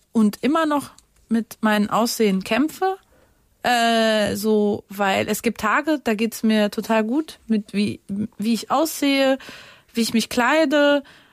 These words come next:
wie mein Körper aussieht, wie, wie, wie ich aussehe insgesamt. Und dann gibt's Tage, das ist halt so, oh, kotzt mich alles an. Weil dieser, ja,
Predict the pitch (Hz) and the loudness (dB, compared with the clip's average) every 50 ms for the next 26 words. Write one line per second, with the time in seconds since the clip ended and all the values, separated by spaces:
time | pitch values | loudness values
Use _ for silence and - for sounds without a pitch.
0 | _ _ _ 240 226 214 214 233 226 214 214 214 208 208 - 254 269 285 - - | _ _ _ -10 -8 -4 0 0 2 4 4 2 2 0 0 0 -2 0 -2 -2
1 | - - 240 233 226 - - 240 214 214 214 214 214 214 214 214 208 202 208 214 | 0 2 0 0 0 -2 -4 -4 -4 -2 -2 0 2 2 2 0 0 0 0 0
2 | 208 208 208 202 208 - - - - - 202 202 233 247 - - 277 - - - | 0 0 -2 -4 -6 -8 -10 -14 -12 -12 -8 -8 -8 -4 -4 -4 -4 -2 -2 -2
3 | - 277 262 - - 269 262 247 226 233 - - 254 233 214 226 226 233 233 - | 0 0 0 0 0 2 2 2 2 0 0 0 -2 0 0 2 2 2 2 2
4 | 214 214 214 226 226 214 - - - 214 220 226 233 208 208 190 - 208 196 185 | 2 4 4 4 2 0 -2 -4 -2 0 0 0 0 0 0 -2 -2 -4 -2 0
5 | 190 180 170 - - - - _ - 165 - - - - - - - - - _ | 0 0 0 -2 -6 -8 -8 _ -12 -10 -8 -8 -8 -8 -10 -12 -16 -20 -20 _
6 | _ _ _ - - - - _ _ - - 226 226 - - - 214 196 - - | _ _ _ -20 -20 -20 -20 _ _ -4 -4 -4 -4 -4 -6 -6 -6 -4 -4 -2
7 | 196 196 190 190 - - 180 185 180 175 175 - - - - _ _ _ - 202 | -2 -2 -4 -4 -6 -8 -6 -6 -6 -8 -10 -14 -20 -20 -20 _ _ _ -6 -2
8 | 190 190 202 226 247 269 269 - - - - - - _ _ _ _ _ _ - | -2 0 2 2 0 0 -2 -6 -16 -20 -20 -20 -20 _ _ _ _ _ _ -20
9 | _ _ _ _ - 214 214 208 214 208 202 202 196 190 190 185 185 180 190 233 | _ _ _ _ -4 -4 -2 0 2 2 2 2 2 0 0 0 -2 -4 -6 -6
10 | - _ _ _ _ _ _ _ _ _ _ _ _ _ 175 175 | -8 _ _ _ _ _ _ _ _ _ _ _ _ _ -8 -8